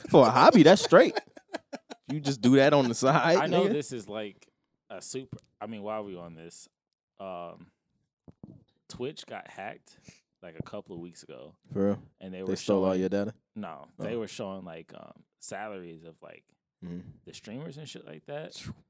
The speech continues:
Speaker 1: niggas getting paid.
Speaker 3: Bro, what her salary is, people are getting that monthly.
Speaker 1: That shit is
Speaker 2: On
Speaker 1: crazy.
Speaker 2: Twitch?
Speaker 1: Uh,
Speaker 3: On
Speaker 1: what, what's,
Speaker 3: Twitch,
Speaker 1: what's
Speaker 3: bro.
Speaker 1: Amaranth making?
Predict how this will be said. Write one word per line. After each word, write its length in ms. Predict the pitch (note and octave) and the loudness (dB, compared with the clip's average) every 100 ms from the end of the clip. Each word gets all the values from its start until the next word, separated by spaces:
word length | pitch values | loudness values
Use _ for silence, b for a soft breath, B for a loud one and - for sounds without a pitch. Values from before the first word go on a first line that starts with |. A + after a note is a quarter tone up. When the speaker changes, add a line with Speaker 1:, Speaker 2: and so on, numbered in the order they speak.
| G#2+ | -14
Speaker 1:
niggas 260 | G2+ F2 | -12 -10
getting 160 | E2+ E2 | -14 -12
paid. 340 | G2 E2+ D#2+ - _ _ _ _ _ _ _ _ _ _ _ _ _ _ _ _ _ | -10 -10 -10 -18 _ _ _ _ _ _ _ _ _ _ _ _ _ _ _ _ _
Speaker 3:
Bro, 300 | C3 G#2+ F2 | -8 -8 -8
what 280 | G2 F3 - _ - | -8 -8 -10 _ -12
her 160 | E3 F#3+ | -10 -10
salary 440 | F#3+ G3 G#3 A3 | -12 -14 -14 -14
is, 80 | F#3 | -16
people 280 | - F3 C#3 | -16 -14 -14
are 60 | |
getting 160 | G2+ B2 | -14 -14
that 180 | A2 G2+ _ _ _ _ _ _ _ _ E2 | -16 -18 _ _ _ _ _ _ _ _ -14
monthly. 460 | G2 G#2+ - - _ _ _ _ _ _ _ _ _ _ _ | -12 -12 -14 -20 _ _ _ _ _ _ _ _ _ _ _
Speaker 1:
That 100 | F#3 | -16
shit 140 | - | -14
is 140 | D#3+ - _ - | -14 -16 _ -10
Speaker 2:
On 80 | F#3 | -8
Speaker 1:
crazy. 140 | E3 | -10
Speaker 2:
Twitch? 760 | G3+ A3 A4 B4+ - - - - _ - | -6 -2 0 -2 -6 -14 -14 -20 _ -8
Speaker 1:
Uh, 40 | |
Speaker 3:
On 60 | B2+ | -2
Speaker 1:
what, 120 | C#3 | 2
what's, 140 | D3 D3 | 2 4
Speaker 3:
Twitch, 100 | C#3+ | 4
Speaker 1:
what's 120 | D#3 | 6
Speaker 3:
bro. 100 | D3 | 6
Speaker 1:
Amaranth 380 | C#3 A#2 G#2+ G#2 | 6 6 4 2
making? 260 | G2+ F2+ | -2 -4